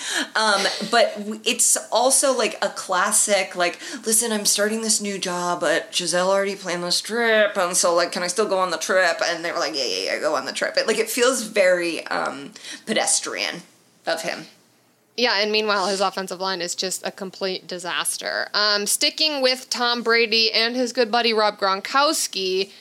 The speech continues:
Speaker 2: they broke the internet. Uh, Dana White and Gronkowski broke the internet on Saturday during the U F C fight. It was Gronk's first watch-along, and Gronk kept prying and prying and prying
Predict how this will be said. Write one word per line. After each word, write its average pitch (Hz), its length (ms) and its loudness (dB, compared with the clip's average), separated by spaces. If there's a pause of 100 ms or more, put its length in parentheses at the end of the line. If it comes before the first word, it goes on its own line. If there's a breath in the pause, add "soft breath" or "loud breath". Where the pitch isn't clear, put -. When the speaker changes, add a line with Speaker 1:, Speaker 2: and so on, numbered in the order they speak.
(320 loud breath)
Speaker 2:
they 262 120 2
broke 381 260 2
the 294 100 0
internet. 214 640 0
Uh, 196 240 2
Dana 269 320 0
White 233 360 0
and 214 140 -2
Gronkowski 208 600 0
broke 202 260 0
the 233 80 -2
internet 185 540 -2 (100)
on 190 340 -2
Saturday 170 720 -2
during 240 500 0
the 240 100 0
U 208 180 2
F 208 100 0
C 190 220 -6
fight. 165 320 -2
It 190 100 -2
was 190 140 -8
Gronk's 208 420 0
first 214 500 0
watch-along, 165 800 -2 (340 loud breath)
and 226 220 -2
Gronk 233 480 2
kept - 300 -4
prying 247 760 2
and 233 160 -2
prying 247 640 2
and 208 160 -2
prying 233 640 2